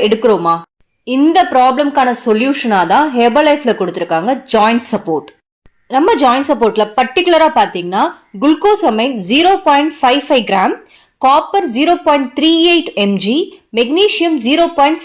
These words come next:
செவன் டூ எம் ஜி கொடுத்திருக்காங்க. ஜாயிண்ட் சப்போர்ட்டை Herbalife-உடைய கால்சியம் டேப்லெட்டோட சேர்த்து எடுத்தீங்கன்னா, இன்னுமே நல்ல ரிசல்ட்ஸ் ஃபீல் பண்ணலாம். Joint support, take one tablet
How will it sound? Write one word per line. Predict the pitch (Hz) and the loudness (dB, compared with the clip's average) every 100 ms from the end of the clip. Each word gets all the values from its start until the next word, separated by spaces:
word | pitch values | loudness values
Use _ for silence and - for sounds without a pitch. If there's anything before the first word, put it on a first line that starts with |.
| - | 0
செவன் | 269 339 392 | 0 0 0
டூ | |
எம் | 359 208 | 0 0
ஜி | 196 330 | 0 0
கொடுத்திருக்காங்க. | 277 180 175 - 160 156 - _ _ _ _ _ 190 | 0 0 -2 -6 -6 -6 -12 _ _ _ _ _ -4
ஜாயிண்ட் | 233 285 427 | 0 2 2
சப்போர்ட்டை | 370 269 262 226 226 214 | 0 2 0 0 0 0
Herbalife-உடைய | 208 285 320 320 262 220 214 - 254 | 2 2 2 0 0 0 -2 -4 0
கால்சியம் | 240 330 349 403 415 | 2 2 0 0 0
டேப்லெட்டோட | 339 262 233 226 240 | 2 0 0 0 0
சேர்த்து | 254 - 294 359 330 | 0 0 0 0 0
எடுத்தீங்கன்னா, | 208 202 196 208 | 0 -2 -4 -6
இன்னுமே | 196 220 262 226 247 | -4 -4 -2 -2 -2
நல்ல | 214 208 277 311 | 0 0 2 2
ரிசல்ட்ஸ் | 214 214 - - | 2 -2 -4 0
ஃபீல் | 208 180 | -2 0
பண்ணலாம். | 180 156 151 - _ _ _ _ _ - 247 | -2 -4 -6 -8 _ _ _ _ _ -10 -2
Joint | 262 370 427 | 0 0 0
support, | 254 202 208 294 - _ | -2 0 -2 -2 -12 _
take | 269 294 | -4 -2
one | 262 226 392 | 2 0 0
tablet | 330 220 196 233 | 0 0 0 -4